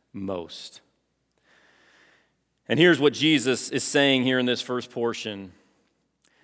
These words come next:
"The demands of the kingdom," I love this quote, I saw this quote, "the demands of the kingdom are so offensive to a world already convinced of its rightness,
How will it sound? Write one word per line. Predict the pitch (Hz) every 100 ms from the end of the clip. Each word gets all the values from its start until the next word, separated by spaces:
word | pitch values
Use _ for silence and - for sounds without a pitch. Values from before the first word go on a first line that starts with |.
| -
"The | 107
demands | 117 123 151 170 175 185 175 -
of | 156 135
the | 151
kingdom," | - 160 131 110 98 104 117
I | 117
love | 123 113
this | 117
quote, | - 117 107 117 - -
I |
saw | - 120
this | 120
quote, | - 117
"the | 117
demands | 110 120 127 156 196 214 -
of | 165
the | 165
kingdom | - 185 165 123 117 123 123
are | 131
so | 117 - - 180 220 233 220 - -
offensive | 143 - 185 180 - 110 110 117 _ _ -
to | 151 147
a |
world | 131 147 180 139 131 135 -
already | 160 185 170 160 165
convinced | 160 147 127 143 135 135 -
of | 120
its | 120 113
rightness, | 127 160 131 110 107 - -